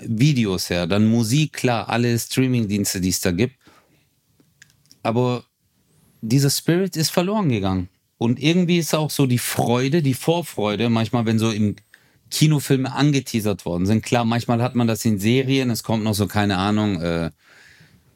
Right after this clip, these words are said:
auf Netflix, äh, Schlag mich tot, äh, oder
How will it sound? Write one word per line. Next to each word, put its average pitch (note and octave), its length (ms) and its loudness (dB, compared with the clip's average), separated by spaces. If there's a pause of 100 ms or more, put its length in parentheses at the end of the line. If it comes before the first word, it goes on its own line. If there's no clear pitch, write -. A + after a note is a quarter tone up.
(560)
auf - 280 -4
Netflix, G#2+ 640 -2
äh, G2 260 0
Schlag G#2+ 320 -2
mich G#2 180 -2
tot, G2 400 -2
äh, F2+ 280 0
oder E2+ 640 -4